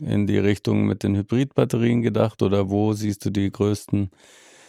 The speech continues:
Anwendungsmöglichkeiten und Potenziale für die neue Technik?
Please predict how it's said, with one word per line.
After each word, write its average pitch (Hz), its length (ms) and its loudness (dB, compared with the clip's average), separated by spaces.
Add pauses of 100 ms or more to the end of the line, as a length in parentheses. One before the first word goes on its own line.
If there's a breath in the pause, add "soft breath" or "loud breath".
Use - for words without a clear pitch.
(320 soft breath)
Anwendungsmöglichkeiten 101 1600 0
und 101 200 -4
Potenziale 101 760 0
für 101 140 -6
die 98 140 -2
neue 101 280 -2
Technik? 110 360 -6